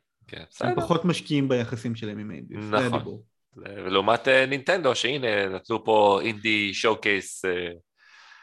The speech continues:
Speaker 2: כן,
Speaker 1: ממש,
Speaker 2: אבל
Speaker 1: אה,
Speaker 2: תראה, מה שמעניין זה שגם כשנינטנדו עושים את האינדי שואו-קייס, בסופו של דבר, הרבה מהמשחקים האלה יגיעו לסוני, כי זו הפלטפורמה הכי נמכרת,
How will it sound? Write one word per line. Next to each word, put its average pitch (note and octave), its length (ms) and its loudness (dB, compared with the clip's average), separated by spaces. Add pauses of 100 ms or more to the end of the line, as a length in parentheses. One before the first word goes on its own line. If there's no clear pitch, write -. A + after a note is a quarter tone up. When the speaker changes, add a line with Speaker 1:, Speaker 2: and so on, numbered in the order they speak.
(520)
Speaker 2:
כן, C#3+ 60 6
Speaker 1:
ממש, C3 180 4
Speaker 2:
אבל C#3 100 6
Speaker 1:
אה, E2+ 300 2 (140)
Speaker 2:
תראה, G3+ 200 8
מה F#3 160 4
שמעניין G#3+ 460 0
זה F3+ 60 -6
שגם F3+ 400 0
כשנינטנדו F#3+ 560 0
עושים D#3 360 2
את F3+ 60 -4
האינדי D#3+ 220 -4
שואו-קייס, F3+ 580 -2 (960)
בסופו D3 380 2
של G3+ 180 6
דבר, F#3+ 100 8
הרבה E3+ 220 6
מהמשחקים E3 440 -2
האלה D3+ 120 2
יגיעו D3 220 2
לסוני, D3 340 0
כי C3+ 120 -12
זו C3+ 80 -4
הפלטפורמה F3+ 500 -4
הכי F#3+ 140 -6
נמכרת, G3 460 -6